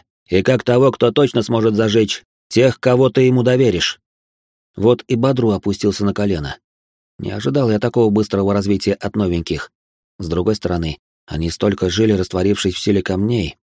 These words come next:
и теперь, обретя волю, им только и нужно было, что направить её в правильное русло.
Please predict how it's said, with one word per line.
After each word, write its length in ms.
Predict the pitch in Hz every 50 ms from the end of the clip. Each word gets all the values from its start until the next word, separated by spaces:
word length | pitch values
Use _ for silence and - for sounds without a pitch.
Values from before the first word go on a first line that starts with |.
| _ _ _ _ _ -
и 60 | - 92
теперь, 360 | - 90 82 - 127 120 117
обретя 360 | 101 104 107 104 - 113 107
волю, 240 | 107 123 123 117 113
им 220 | - - 110 107 104
только 260 | 113 110 104 - 110
и 80 | 107
нужно 320 | 113 131 135 110 98 98 92
было, 300 | 87 90 87 85 80 - _ _ _ _ _ _ _ -
что 180 | - - 107
направить 460 | 101 101 95 110 117 113 110 107 101 110
её 140 | 107 107
в 60 | 101 -
правильное 480 | 101 98 95 95 92 92 95 92 92
русло. 360 | 90 85 78 - - 67 -